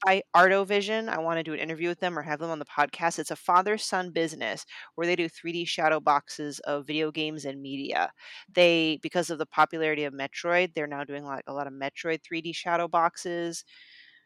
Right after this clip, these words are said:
It's just really beautiful stuff. And I wanted it last year, but I didn't have the money. So the fact that I still wanted it this year, I'm like, "All right, I'm pretty sure I won't regret it if I buy it."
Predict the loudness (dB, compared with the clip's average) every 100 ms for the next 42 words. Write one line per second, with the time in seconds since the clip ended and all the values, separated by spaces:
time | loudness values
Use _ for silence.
0 | _ _ _ _ _ -2 0 -8 -4 -2
1 | -2 -4 -6 -6 -8 -8 -2 -2 -2 -2
2 | 6 6 8 6 6 4 4 4 4 0
3 | 0 6 6 6 -2 _ 4 4 4 -2
4 | -4 -2 -2 -2 -4 -2 -2 6 6 6
5 | 4 0 -2 -4 -2 -2 0 -2 0 -2
6 | -4 -6 -4 -2 2 2 0 -6 4 8
7 | 8 8 0 -2 -4 -2 4 4 2 -6
8 | -6 -6 -6 -8 -10 -6 -4 -4 -10